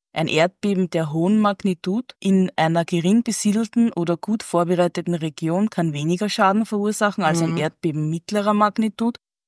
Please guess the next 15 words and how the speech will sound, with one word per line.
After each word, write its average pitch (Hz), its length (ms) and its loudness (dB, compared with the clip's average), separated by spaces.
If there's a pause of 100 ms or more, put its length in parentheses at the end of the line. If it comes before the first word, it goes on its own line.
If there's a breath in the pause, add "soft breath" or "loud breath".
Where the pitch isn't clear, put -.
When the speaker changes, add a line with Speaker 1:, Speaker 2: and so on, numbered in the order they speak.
(120)
Speaker 1:
in 185 140 2
einer 160 200 4
dicht - 380 -4
besiedelten 196 560 0
oder 170 140 0
schlecht - 480 -6
vorbereiteten 139 760 -4
Region. 143 480 -8 (680)
Daher 202 260 2
ist 202 100 -2
es 202 160 -4
wichtig, 196 300 -2
sowohl 170 320 0
die 170 100 -2
Magnitud 160 720 -4